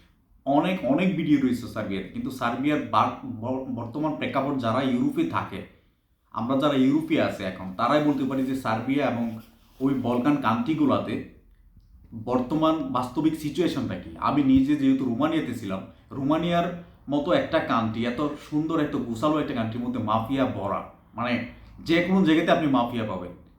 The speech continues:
সেটা সার্বিয়াতে অনেক বেশি। সুতরাং ওইসব দেশগুলা, একেবারে মলদোভা সহ আমি বলতেছি, ওইসব দেশগুলাতে আপনারা যখন ফাইল জমা করবেন, সব কিছু ভেবে চিন্তে আপনারা ফাইল জমা করবেন।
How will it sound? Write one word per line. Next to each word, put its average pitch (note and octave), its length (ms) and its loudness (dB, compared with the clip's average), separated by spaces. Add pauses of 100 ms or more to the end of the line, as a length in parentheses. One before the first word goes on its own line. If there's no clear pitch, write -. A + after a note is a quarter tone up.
(140)
সেটা F3+ 280 -2
সার্বিয়াতে B2 640 0 (100)
অনেক A2+ 320 -6
বেশি। F#2 340 -10
সুতরাং C3 440 -4 (380)
ওইসব C3+ 360 0
দেশগুলা, C3 580 0
একেবারে B2+ 320 0
মলদোভা C3+ 460 4
সহ C3+ 220 0
আমি C3 200 2
বলতেছি, G2 540 -6 (600)
ওইসব D3+ 440 2
দেশগুলাতে D3 680 0
আপনারা A#2+ 360 0
যখন C#3 240 -2
ফাইল A2 200 0
জমা B2+ 160 0
করবেন, C#3 280 -2
সব A2+ 240 -10
কিছু C#3+ 180 -10
ভেবে A#2+ 320 -2
চিন্তে A#2+ 340 -2
আপনারা A2 200 -2
ফাইল F#2+ 220 -2
জমা F#2+ 160 -4
করবেন। F#2 320 -8